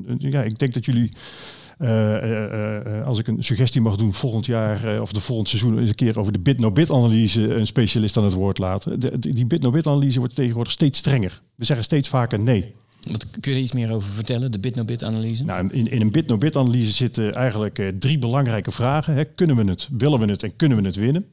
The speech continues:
Speaker 1: En daar zitten een heleboel subvragen onder. Eh, en die is eigenlijk bedoeld om, om, om te, eh, ja, een selectie te maken van, ja, al die, eh, eh,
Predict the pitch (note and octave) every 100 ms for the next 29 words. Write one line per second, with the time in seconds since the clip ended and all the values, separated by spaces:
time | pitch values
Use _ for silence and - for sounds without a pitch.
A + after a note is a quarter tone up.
0 | _ - A2+ G2+ G#2+ A2 - A#2 G3 G3+
1 | C#3 B2 A2 - - - - C3 A#2 G#2
2 | - C#3+ D#3 D3+ - - - - - A#2
3 | A2+ A2+ A2 A#2 A2+ A2+ C#3 D3+ B2 A#2
4 | C3 A#2 A2 G#2 - G#2+ G#2 G#2+ G2+ G#2+
5 | A2 G2 G2 G2+ F#2+ F#2 - _ _ -
6 | G#2+ - - C#3 - C3+ B2+ A2+ A2+ A2+
7 | - G#2 G2+ B2 G#2+ - - F#3 G#3 F3
8 | C3+ C3+ B2 A2+ A#2 G#2+ G#2+